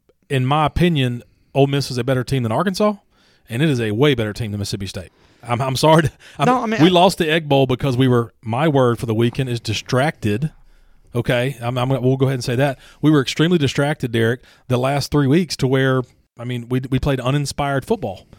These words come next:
Speaker 1: And the highest rushing team in the country to be outrushed by Mississippi State, a passing team,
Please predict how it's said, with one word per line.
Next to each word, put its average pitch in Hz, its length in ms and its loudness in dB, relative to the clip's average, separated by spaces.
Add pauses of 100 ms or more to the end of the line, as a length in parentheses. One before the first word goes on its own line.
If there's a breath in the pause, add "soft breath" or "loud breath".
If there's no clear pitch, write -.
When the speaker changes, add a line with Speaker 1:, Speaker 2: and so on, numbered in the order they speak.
(240 soft breath)
Speaker 1:
And 127 480 -2
the 120 260 0
highest 151 440 -2
rushing 139 380 0
team 143 260 0
in 127 60 -2
the 113 80 -4
country 131 440 -4 (320 soft breath)
to 123 100 -2
be 135 160 2
outrushed 127 720 -2
by 147 240 0
Mississippi 139 380 -2
State, 151 320 -4
a 120 120 -2
passing 156 420 -4
team, 120 400 -4